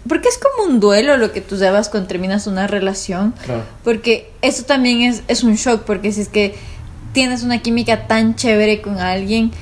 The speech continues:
Speaker 1: tú, tú compartes tus mañanas, tú compartes
Speaker 2: Ujú.
Speaker 1: unas amadas, como que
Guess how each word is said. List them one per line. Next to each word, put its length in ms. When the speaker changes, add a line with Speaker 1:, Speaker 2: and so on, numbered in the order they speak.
Speaker 1:
tú, 220
tú 160
compartes 720
tus 160
mañanas, 880
tú 160
compartes 540
Speaker 2:
Ujú. 80
Speaker 1:
unas 180
amadas, 520
como 280
que 220